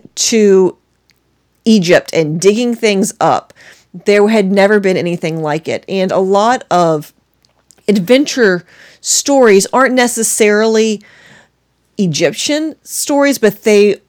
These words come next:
have to do with relics and antiquities. And that kind of treasure hunting, um, tr-, you know, obsession really was cemented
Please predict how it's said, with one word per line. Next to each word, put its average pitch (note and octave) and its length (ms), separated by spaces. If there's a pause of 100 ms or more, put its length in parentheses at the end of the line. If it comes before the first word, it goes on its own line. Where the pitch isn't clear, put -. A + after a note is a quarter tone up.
(120)
have A3+ 360
to D#3 120
do G3+ 320
with E3+ 400
relics E3 760
and F3 240
antiquities. E3 880 (520)
And F3+ 420 (100)
that F3+ 440
kind A3+ 440
of E3+ 320 (1900)
treasure G3 500
hunting, D#3+ 600 (640)
um, C#3 460 (200)
tr-, - 180 (280)
you F#3 180
know, D3+ 380
obsession F3+ 680
really F#3 500 (720)
was F3+ 280
cemented F3 720